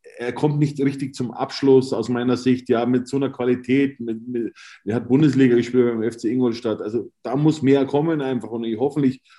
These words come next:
hat er das, was er zuletzt eben nicht, äh, vollbracht hat, eben Tore erzielt, dass er sich das für den letzten Spieltag aufhebt und dann möglicherweise das eins zu null für uns erzielt. Und dann sind wir alle glücklich, dass wir dann eben in der Relegation wären.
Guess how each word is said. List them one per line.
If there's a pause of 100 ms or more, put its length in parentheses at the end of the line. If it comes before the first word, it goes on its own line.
(160)
hat
er
das,
was
er
zuletzt
eben
nicht,
äh,
vollbracht
hat,
eben
Tore
erzielt, (260)
dass
er
sich
das
für
den
letzten
Spieltag
aufhebt
und
dann
möglicherweise
das
eins
zu
null
für
uns
erzielt.
Und
dann (160)
sind
wir
alle
glücklich,
dass
wir
dann
eben
in
der
Relegation
wären.